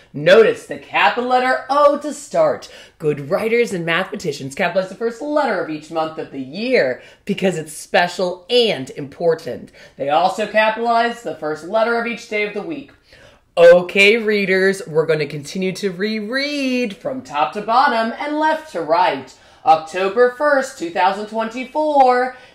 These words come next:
Dear class family, today is Tuesday. It is Tuesday, and it's a terrific Tuesday.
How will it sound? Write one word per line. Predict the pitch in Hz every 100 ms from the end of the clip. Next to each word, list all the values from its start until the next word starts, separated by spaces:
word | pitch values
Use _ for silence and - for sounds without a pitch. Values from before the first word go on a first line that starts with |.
| _
Dear | 330 330 320 320 302
class | 240 240 240 240 -
family, | - 175 190 190 170 151 139 131 - _
today | 170 147 160 165 185
is | 220 220 -
Tuesday. | - 285 285 294 - 220 214 226
It | - 160 156 156
is | 175 180 240 294 -
Tuesday, | - 247 233 226 233 226
and | 240 247
it's | 262
a | 269
terrific | 277 277 302 294 170 -
Tuesday. | - 214 196 156 165 139 120 117